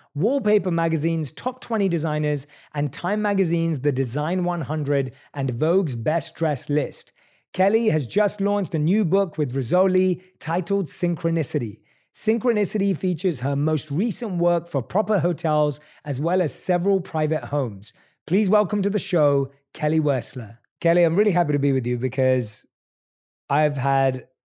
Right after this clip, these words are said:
so many special offline interactions with you, and I've always loved them because you always have this really bright,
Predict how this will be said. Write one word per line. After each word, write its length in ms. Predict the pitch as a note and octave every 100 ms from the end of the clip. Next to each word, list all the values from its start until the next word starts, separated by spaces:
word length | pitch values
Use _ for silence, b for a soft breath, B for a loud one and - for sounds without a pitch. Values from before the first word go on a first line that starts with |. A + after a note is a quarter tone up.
| _ _
so 260 | - F#3+ G#3+
many 160 | B3+
special 520 | G3 - F#3+ D#3 D#3+ B2
offline 440 | D3 - D#3 C#3+
interactions 640 | C3+ B2+ C3 B2 B2+ C#3+ C3
with 140 | C#3
you, 140 | E3
and 80 | F3+
I've 140 | C3+ A#2+
always 380 | C#3 D#3+ E3
loved 300 | C#3 C#3 B2
them 200 | A#2+ A2
because 280 | G#2+ A2 A#2
you 100 | C3+ C3
always 320 | D3 E3+ D3+
have 240 | C#3 B2+
this 300 | B2 A#2+ - - _ _ C3
really 180 | C#3
bright, 460 | C3+ A2+ C3 B2